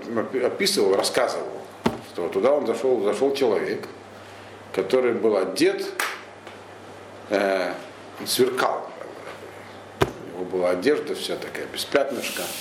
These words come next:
и вид у него был сияющий. И вообще он такой был, производил впечатление такого, ну, как бы, очень радостное. То есть мне было приятно смотреть. И он был явно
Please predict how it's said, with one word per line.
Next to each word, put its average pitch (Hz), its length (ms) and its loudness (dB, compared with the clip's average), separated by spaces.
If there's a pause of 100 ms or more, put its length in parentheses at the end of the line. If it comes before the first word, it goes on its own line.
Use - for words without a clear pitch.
(200)
и 135 60 4
вид 151 220 4
у - 20 2
него 120 140 6
был 110 160 2
сияющий. - 760 2 (260)
И 90 40 -6
вообще 202 260 4
он 180 160 4
такой 147 280 2
был, 135 340 2
производил 123 340 4
впечатление 143 760 2 (760)
такого, 107 560 4
ну, 151 120 4
как 107 220 2
бы, 82 200 0 (1700)
очень 143 220 4
радостное. - 580 -2 (120)
То - 40 -12
есть - 100 -12
мне 135 100 4
было 135 180 4
приятно 139 380 4
смотреть. 110 600 -2 (1300)
И 110 60 6
он 175 140 8
был 190 200 8
явно 151 460 4